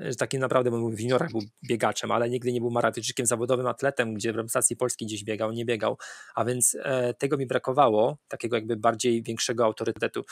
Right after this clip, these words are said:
I nie ma nic, jak to mówię, nie ma przypadku w życiu, ale ściągnąłem właśnie tymi myślami.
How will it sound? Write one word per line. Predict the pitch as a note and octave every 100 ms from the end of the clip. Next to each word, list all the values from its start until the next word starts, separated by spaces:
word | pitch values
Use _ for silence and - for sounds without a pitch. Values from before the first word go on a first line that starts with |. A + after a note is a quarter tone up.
| - - -
I | C#3+ C3+ D3 -
nie | F3+ D3
ma | D3+
nic, | D3+ C#3 - F#3
jak | F3+ A#2+
to | C3+
mówię, | C3 A#2+ A2+ -
nie | C3+
ma | C3+
przypadku | - D3+ C#3+ A#2+
w |
życiu, | A2 G#2+ C3
ale | A#2+ A#2+ A#2+ - - _ _ -
ściągnąłem | - C#3 B2+ C3 B2+ B2 C3+ D#3+
właśnie | E3 B2+ C3
tymi | A#2+ B2+
myślami. | A#2+ A#2+ C#3 B2 A#2+ B2 A#2